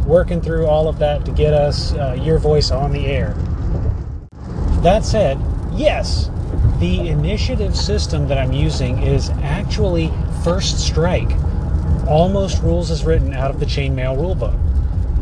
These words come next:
In Chainmail Man to Man, the length of your weapon determines y-, the order in which you strike. Uh, I think that it doesn't get a lot of use because it requires a little bit more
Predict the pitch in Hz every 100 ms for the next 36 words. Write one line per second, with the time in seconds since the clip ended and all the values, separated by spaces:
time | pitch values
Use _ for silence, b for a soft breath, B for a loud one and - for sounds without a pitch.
0 | 165 170 160 160 - - 143 147 180 170
1 | 151 147 139 131 131 143 170 - B B
2 | 143 127 131 180 - - 151 147 139 131
3 | 123 123 214 - 120 123 - B B -
4 | - - 190 208 170 127 - - 139 139
5 | 147 135 131 131 - - - 180 196 165
6 | 151 147 123 127 - 131 - 180 117 -
7 | - - - B B B B 143 135 135
8 | - - - - - - - - - -
9 | 156 156 214 - 202 175 147 160 160 165
10 | 165 175 160 151 147 143 143 147 151 127
11 | 123 139 165 - - - - - - 156
12 | 151 160 135 139 - 139 139 151 156 147
13 | - - 156 147 151 151 151 147 139 139
14 | 139 135 131